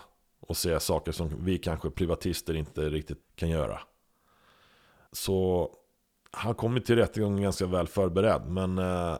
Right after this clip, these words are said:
det, det var ju, hela anledningen till rättegången var ju att han, han påstod ju då publikt att Jessica visste ju vart Diors kropp var. Så familjen menar på att det här var ju en smädelse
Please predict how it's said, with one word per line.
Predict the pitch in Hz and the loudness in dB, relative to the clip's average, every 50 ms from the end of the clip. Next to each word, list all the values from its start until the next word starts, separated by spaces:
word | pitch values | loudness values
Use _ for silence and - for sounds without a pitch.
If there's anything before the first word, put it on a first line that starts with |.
| - _ | -8 _
det, | - 71 98 104 | -12 -8 -6 -6
det | 98 82 98 | -6 -4 -2
var | 101 107 104 | 0 2 2
ju, | 101 87 | 2 2
hela | 95 107 101 104 | 2 2 4 4
anledningen | 104 95 101 110 123 123 101 | 4 4 4 4 4 4 4
till | - 95 | 2 2
rättegången | 92 85 - 87 85 85 85 85 | 0 0 0 -2 -2 -2 0 0
var | 85 85 | 2 2
ju | 82 | 2
att | 80 - | 0 0
han, | - 82 80 78 71 - | -2 -4 -4 -4 -6 -6
han | - 87 87 85 82 | -6 -4 -4 -4 -4
påstod | - - 90 85 - - - 101 98 | -2 -2 -2 -2 -2 -2 0 2 2
ju | 92 | 4
då | 85 87 80 76 73 - - - _ _ _ _ _ _ _ _ - - | 4 4 4 4 2 0 -2 -8 _ _ _ _ _ _ _ _ -14 -8
publikt | - 80 82 101 98 85 76 - - | -6 -2 0 2 2 2 0 -2 -4
att | 73 69 - - - - - - - - - _ _ _ _ _ _ _ _ _ - | -4 -4 -4 -6 -12 -14 -14 -14 -16 -20 -20 _ _ _ _ _ _ _ _ _ -10
Jessica | - 82 95 90 82 - - 82 - 87 82 80 76 73 - - _ _ _ _ _ _ _ _ _ _ _ _ - | -2 2 2 2 2 2 -2 -2 0 2 4 4 4 2 0 -6 _ _ _ _ _ _ _ _ _ _ _ _ -8
visste | - 92 90 78 - - - 90 | -4 -2 -2 -2 -2 -2 0 0
ju | 90 82 | 2 2
vart | 78 76 82 76 69 - - - - - - | 2 2 2 2 2 0 -4 -20 -18 -10 -4
Diors | 87 85 76 78 71 - | -2 -2 0 0 -2 -6
kropp | - - - 65 - - | -6 -6 -6 -6 -6 -4
var. | - 62 52 50 - - _ _ _ _ _ _ _ _ _ _ _ _ _ _ _ _ _ _ _ _ _ _ _ _ - | -4 -4 -4 -4 -8 -16 _ _ _ _ _ _ _ _ _ _ _ _ _ _ _ _ _ _ _ _ _ _ _ _ -14
Så | - - - 90 85 82 82 76 - - - | -8 -4 0 0 2 2 2 2 0 -4 -8
familjen | - - 98 101 104 101 101 101 95 | -4 -2 0 2 4 4 4 4 4
menar | 92 87 87 | 2 2 0
på | 82 - - | 0 0 0
att | 80 - | 0 0
det | - 90 | 2 2
här | 92 92 90 | 2 4 4
var | 87 85 | 4 2
ju | 82 | 2
en | 80 | 0
smädelse | - - 90 85 76 76 80 85 78 - - - - | -2 -2 -2 -2 -2 0 0 -2 -2 -2 -4 -6 -6